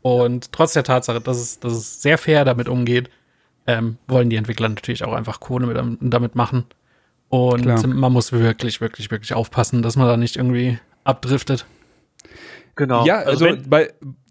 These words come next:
Speaker 2: Entschuldigung, nur ganz kurz davon,
Speaker 3: Mhm.
Speaker 2: äh, also D K hatte ja schon sein Beispiel gesagt, er nimmt dreißig Euro in die Hand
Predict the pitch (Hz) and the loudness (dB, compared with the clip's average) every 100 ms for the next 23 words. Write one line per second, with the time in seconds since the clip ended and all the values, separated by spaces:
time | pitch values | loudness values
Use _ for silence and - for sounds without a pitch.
0 | - - - 139 131 123 131 - 135 - | -18 -8 -2 0 0 0 -2 -2 -6 -6
1 | 117 - 127 196 135 123 113 120 117 123 | -4 2 2 2 2 2 2 0 0 -2
2 | 98 - - 113 123 135 151 127 135 131 | -6 -20 -18 -12 -8 -4 -2 -2 0 0
3 | 120 135 120 123 120 123 - 120 117 170 | 2 2 2 4 4 2 2 0 2 0
4 | - 127 143 180 170 190 208 - 135 117 | -2 2 2 2 0 0 -2 -2 0 2
5 | 110 135 - | 0 -2 -8